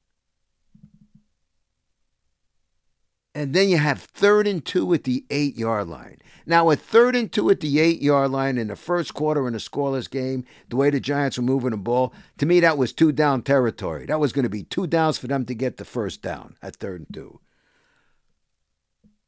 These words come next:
So their all-world tackle, Andrew Thomas, gets called for a fa-, a false start. Th-, this is how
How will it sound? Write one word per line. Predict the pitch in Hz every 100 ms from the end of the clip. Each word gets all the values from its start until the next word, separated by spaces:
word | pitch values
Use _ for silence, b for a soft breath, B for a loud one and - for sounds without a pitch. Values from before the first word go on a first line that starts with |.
| _ _ _ _ _ _ _ -
So | - 147
their | 139 131
all-world | 147 170 190 180 170 175 175 160 123 _ _ _ _ -
tackle, | - 170 160 120 113 - _ _ _ _ _ _ _ _ _ _ _ _ _
Andrew | 143 160 175 131 156 139
Thomas, | - - 165 170 170 - - - - _ _ _ _ _ _ _ _ _ _ _ -
gets | 139 123
called | - - 143 143
for | - 127
a | 110
fa-, | - 117 113 113 -
a | -
false | - 117 101 -
start. | - 78 - - _ _ _ _ _ _ _ _ _ _ _ _ _ -
Th-, | 113 151 -
this | 131 220 294 -
is | 277 -
how | 233 226 220 202